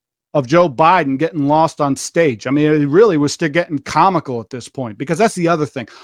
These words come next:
Are you really, American people, are you really gonna vote for a Joe Biden for president of the United States when you can just tell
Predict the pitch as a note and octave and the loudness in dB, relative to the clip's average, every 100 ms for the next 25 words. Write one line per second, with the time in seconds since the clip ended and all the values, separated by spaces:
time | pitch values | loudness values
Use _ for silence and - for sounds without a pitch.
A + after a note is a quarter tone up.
0 | - D#3+ G3 B3 F3 E3+ F#3+ F#3+ F3 F#3 | -4 0 0 0 0 0 2 0 0 0
1 | F3 E3 D#3+ D3+ A#2 G#2 - D#3 G3+ E3 | 0 -2 -2 -4 -6 -12 -4 -2 0 0
2 | F3+ F3 E3+ C#3+ A#2 D3 D#3+ - - D#3 | 0 0 0 -2 0 0 0 -4 0 4
3 | D3+ C#3+ _ _ _ _ _ _ _ - | 4 0 _ _ _ _ _ _ _ 0
4 | D3+ D3 C#3 - _ _ _ _ _ _ | 2 4 0 -4 _ _ _ _ _ _
5 | _ _ _ _ _ _ _ _ _ _ | _ _ _ _ _ _ _ _ _ _
6 | _ _ - E3 F#3 C3+ D3 C#3+ D#3+ F3 | _ _ -2 2 2 2 2 2 0 -2
7 | G3 - _ - C#3 - D#3 D#3+ E3+ F3 | -6 -10 _ -8 -6 -2 -2 0 -4 -2
8 | D#3+ D#3 D#3 D#3 C#3+ - D#3+ F#3+ - D#3 | 0 2 2 0 -4 0 0 0 -4 -2
9 | D3+ C3+ F#3 - F3 C#3+ D#3 - - - | -2 -2 -4 -4 -6 -4 -6 -6 -10 -2
10 | D3 D#3 G#3+ | 2 2 0